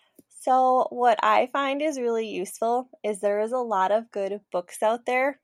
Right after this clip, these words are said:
about, like, kayaking or hiking. So one of the book series that, that I like, um, there's one that's sixty places to hike within sixty miles of Madison. And they also have one, sixty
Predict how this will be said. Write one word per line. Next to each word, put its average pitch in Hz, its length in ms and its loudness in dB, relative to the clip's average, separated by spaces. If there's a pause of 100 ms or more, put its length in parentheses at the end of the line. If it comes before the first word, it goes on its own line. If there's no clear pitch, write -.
(180)
about, 190 480 2
like, 190 260 -2 (260)
kayaking 196 800 4
or 196 340 -4
hiking. 214 580 -2 (300)
So 214 440 10
one 214 280 2
of 247 140 0
the 247 80 2
book 214 240 -2
series 220 500 -6 (200)
that, 202 220 -2
that 196 120 4
I 185 200 6
like, 233 340 0 (420)
um, 190 480 -4
there's 196 380 -4
one 208 240 -4
that's - 400 -10
sixty 233 340 -8
places 214 480 -4
to 196 100 0
hike 208 380 0
within 196 320 -6
sixty 190 440 -10
miles 185 400 -2
of 185 140 -8
Madison. 233 640 -2 (380)
And 208 120 -6
they 208 80 6
also 226 260 6
have 214 200 2
one, 196 260 -2
sixty 196 560 -8